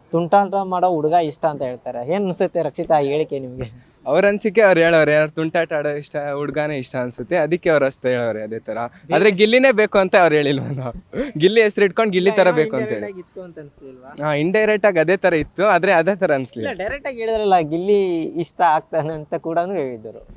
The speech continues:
Speaker 2: ಗಿಲ್ಲಿ ಇಷ್ಟ ಆಗ್ತಾನೆ ಅಂತ ಹೇಳಿದ್ದು
Speaker 1: ಯಾವ
Speaker 2: ಗಿಲ್ಲಿ,
Speaker 1: ರೀತಿ ಇರುತ್ತೆ?
Speaker 2: ಆದ್ರೆ ಅವ್ನ್ ನೋಡ್ಕೊಂಡು ಹೇಳಿಲ್ವಲ್ಲ ಅವತ್ತು.
Speaker 1: So, ಸ್ಪಂದನ ಮನೆಯಿಂದ ಹೊರಗಡೆ ಹೋದ್ರು. ಏ, ಹೆಂಗೆ ಅನ್ಸುತ್ತೆ ಸ್ಪಂದನ ಇಷ್ಟ್ ದಿನ ಇದ್ರೂ ಕೂಡ ಚೆನ್ನಾಗ್ ಆಟ ಆಡಿದ್ರಾ ಅಂತ ಅನ್ಸುತ್ತಾ?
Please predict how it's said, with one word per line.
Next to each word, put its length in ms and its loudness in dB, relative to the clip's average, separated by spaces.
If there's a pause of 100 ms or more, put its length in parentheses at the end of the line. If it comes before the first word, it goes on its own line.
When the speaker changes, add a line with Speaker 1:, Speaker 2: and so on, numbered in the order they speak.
(200)
Speaker 2:
ಗಿಲ್ಲಿ 380 -2
ಇಷ್ಟ 200 -8
ಆಗ್ತಾನೆ 460 -2
ಅಂತ 140 -6
ಹೇಳಿದ್ದು 320 -6
Speaker 1:
ಯಾವ 60 -6
Speaker 2:
ಗಿಲ್ಲಿ, 320 0
Speaker 1:
ರೀತಿ 220 -4
ಇರುತ್ತೆ? 580 -20
Speaker 2:
ಆದ್ರೆ 220 4
ಅವ್ನ್ 160 2
ನೋಡ್ಕೊಂಡು 380 2
ಹೇಳಿಲ್ವಲ್ಲ 460 -6
ಅವತ್ತು. 640 -6 (420)
Speaker 1:
So, 460 -10
ಸ್ಪಂದನ 440 -12
ಮನೆಯಿಂದ 400 -4
ಹೊರಗಡೆ 320 -2
ಹೋದ್ರು. 680 -10 (200)
ಏ, 240 4
ಹೆಂಗೆ 200 -2
ಅನ್ಸುತ್ತೆ 300 -4
ಸ್ಪಂದನ 400 -8 (280)
ಇಷ್ಟ್ 240 -4
ದಿನ 120 -6
ಇದ್ರೂ 480 -2
ಕೂಡ 180 -6
ಚೆನ್ನಾಗ್ 300 -6
ಆಟ 140 -2
ಆಡಿದ್ರಾ 260 -4
ಅಂತ 160 -16
ಅನ್ಸುತ್ತಾ? 380 -20